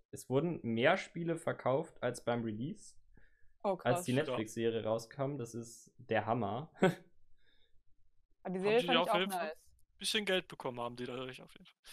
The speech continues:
Speaker 1: Ja.
Speaker 3: Die Serie war auch wirklich sehr gut.
Speaker 2: Mhm.
Speaker 1: Also,
Speaker 3: Also
Speaker 1: also
Speaker 3: ich,
Speaker 1: wem
Speaker 3: ich
Speaker 1: die Serie gefällt, spielt das Game.
Speaker 2: Ja, okay.
Speaker 3: Ja.
Speaker 1: Auf jeden
Speaker 3: Weil
Speaker 1: Fall.
Speaker 3: das ist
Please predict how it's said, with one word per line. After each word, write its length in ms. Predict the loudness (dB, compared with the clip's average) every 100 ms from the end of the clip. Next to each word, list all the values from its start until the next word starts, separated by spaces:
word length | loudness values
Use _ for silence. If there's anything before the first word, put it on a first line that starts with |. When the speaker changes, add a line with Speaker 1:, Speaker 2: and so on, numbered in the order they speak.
| -10
Speaker 1:
Ja. 60 | -6
Speaker 3:
Die 60 | 0
Serie 280 | 2 4
war 80 | 4
auch 140 | 2 0 -10 -8
wirklich 340 | -8 -8 -10
sehr 240 | -8 -10
gut. 400 | -12 -16 -16 -14 -8
Speaker 2:
Mhm. 220 | -8 -2
Speaker 1:
Also, 140 | 0
Speaker 3:
Also 100 | 4
Speaker 1:
also 200 | 4 2
Speaker 3:
ich, 60 | 6
Speaker 1:
wem 160 | 8 8
Speaker 3:
ich 60 |
Speaker 1:
die 40 | 6
Serie 300 | 6 6 4
gefällt, 540 | 4 6 6 6 -2 -12
spielt 320 | -12 -4 0 2
das 180 | 0
Game. 380 | 0 -2 -2 -8 -14 -12 -10 -8 -10 -12 -14 -12 -2
Speaker 2:
Ja, 160 | 0
okay. 340 | 0 0 -2 -2
Speaker 3:
Ja. 160 | -10 -14 -14 -16 -16 -16 -14 -6
Speaker 1:
Auf 180 | -4 0
jeden 240 | 0 2
Speaker 3:
Weil 140 | 2
Speaker 1:
Fall. 80 | 2
Speaker 3:
das 100 | -2
ist 420 | -2 -2 -2 -6